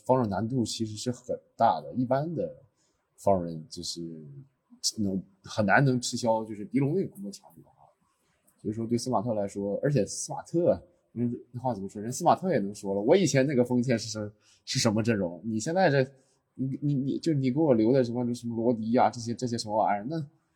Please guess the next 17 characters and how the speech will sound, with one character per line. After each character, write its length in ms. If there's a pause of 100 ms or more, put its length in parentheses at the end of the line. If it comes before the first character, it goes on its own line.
(140)
那 100
跟， 120
能， 400
能 120
跟 120
我 80
以 120
前 160
那 80
俩 140
探 160
花 160
能 220
比 140
吗？ 100 (320)
是 120
吧？” 160